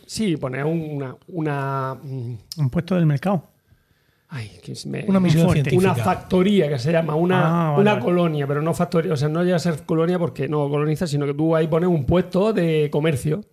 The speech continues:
Speaker 1: Vale, bueno, a lo que íbamos. De todas formas, las Molucas eran españolas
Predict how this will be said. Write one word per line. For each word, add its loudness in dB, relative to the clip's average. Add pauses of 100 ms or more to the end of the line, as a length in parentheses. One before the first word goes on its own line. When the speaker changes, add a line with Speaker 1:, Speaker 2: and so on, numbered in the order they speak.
(760)
Speaker 1:
Vale, -2
bueno, -2
a -2
lo 2
que -2
íbamos. -4
De -4
todas 0
formas, -4
las -2
Molucas 2
eran 0
españolas -10